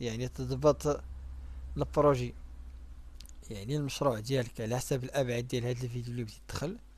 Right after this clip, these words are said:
أو لا لا. ملي نقول ليه حنا نعم، غادي نقول ليه ضبط باش يحول لينا المشروع ديالنا للأبعاد ديال هاد الفيديو هذا، باش ي-، ش-، باش يوحد لينا الأبعاد ديال الفيديو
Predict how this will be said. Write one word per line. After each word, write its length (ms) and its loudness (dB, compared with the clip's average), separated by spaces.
أو 180 8
لا 180 12
لا. 160 4
ملي 160 0
نقول 120 2
ليه 120 6
حنا 240 0
نعم، 260 2
غادي 240 -2
نقول 160 -2
ليه 120 2
ضبط 480 -2
باش 180 -6
يحول 300 0
لينا 260 0
المشروع 480 -2
ديالنا 380 2
للأبعاد 460 2
ديال 180 4
هاد 160 4
الفيديو 380 -2
هذا، 160 -6
باش 240 -6
ي-، 100 -6
ش-، 200 -8
باش 240 0
يوحد 380 6
لينا 380 4
الأبعاد 540 2
ديال 240 2
الفيديو 400 -4